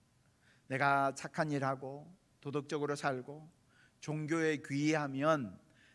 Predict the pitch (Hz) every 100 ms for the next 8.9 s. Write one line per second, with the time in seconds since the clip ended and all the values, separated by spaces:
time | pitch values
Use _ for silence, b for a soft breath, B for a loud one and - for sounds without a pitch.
0 | _ 131 123 143 143 156 202 269 - _
1 | _ _ _ B B B B - 294 320
2 | 311 311 294 240 233 - - 80 - -
3 | _ _ _ _ 131 143 160 185 175 175
4 | 160 156 160 220 285 _ _ _ _ _
5 | _ - 127 175 214 180 160 156 - _
6 | b b - 330 339 269 233 226 220 208
7 | 202 - 240 - - b b _ - 160
8 | 247 247 214 175 - 156 190 262 311